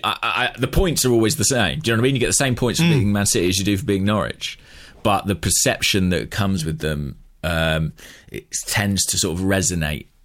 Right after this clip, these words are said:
Speaker 1: more. You know, it, well, Arsenal at the moment, a lot of people are saying, "Well, they're only beating Norwich, they're only beating Newcastle, they're only beating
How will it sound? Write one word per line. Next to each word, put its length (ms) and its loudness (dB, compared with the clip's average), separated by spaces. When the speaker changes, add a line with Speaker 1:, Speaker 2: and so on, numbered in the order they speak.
Speaker 1:
more. 500 0
You 120 2
know, 200 2
it, 400 -6
well, 220 -2
Arsenal 520 2
at 100 4
the 80 0
moment, 340 2
a 160 0
lot 120 2
of 40 -18
people 220 0
are 40 0
saying, 320 0
"Well, 100 0
they're 120 0
only 160 0
beating 500 -2
Norwich, 360 0
they're 140 2
only 120 0
beating 380 -2
Newcastle, 540 -2
they're 140 -2
only 140 0
beating 600 -2